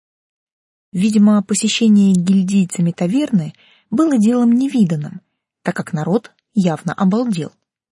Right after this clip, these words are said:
То ли бравые охотники за шлобстерами не посещали заведения общественного питания,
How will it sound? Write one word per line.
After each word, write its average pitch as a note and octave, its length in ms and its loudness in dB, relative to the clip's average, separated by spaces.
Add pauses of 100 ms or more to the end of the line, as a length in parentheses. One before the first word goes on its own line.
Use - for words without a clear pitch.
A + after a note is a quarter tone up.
(760)
То G#3 120 2
ли F#3 120 4
бравые F#3 380 0
охотники F3+ 540 -4
за F3+ 200 -2
шлобстерами F3+ 800 -2
не F#3+ 160 2
посещали F3+ 540 -2
заведения F3 560 0
общественного F3+ 680 -2
питания, A3 680 -4